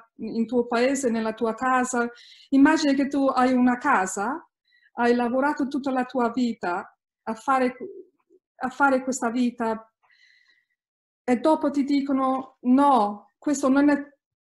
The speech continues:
più la tua casa, devo provare che questo è la tua casa, ma tu non, non sei uguale, non hai gli stessi diritti adesso, sei diverso."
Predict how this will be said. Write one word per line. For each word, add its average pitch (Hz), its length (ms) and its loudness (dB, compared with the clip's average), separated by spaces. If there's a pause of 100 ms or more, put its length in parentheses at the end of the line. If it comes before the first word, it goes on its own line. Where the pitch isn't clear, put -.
più 311 320 2
la 226 180 -2
tua 208 220 -4
casa, 190 600 -6 (300)
devo 277 300 2
provare 254 640 2
che 214 140 -10
questo 214 340 -6
è 196 60 -4
la 190 120 -6
tua 196 220 -6
casa, 185 520 -10 (520)
ma 220 160 -4
tu 294 160 2
non, 277 320 6
non 311 160 8
sei 285 500 0
uguale, 190 720 -4 (160)
non 269 260 4
hai 277 300 4
gli - 180 -8
stessi 214 400 -6
diritti 202 460 -8
adesso, 180 720 -10 (200)
sei 214 260 -4
diverso." 208 800 -6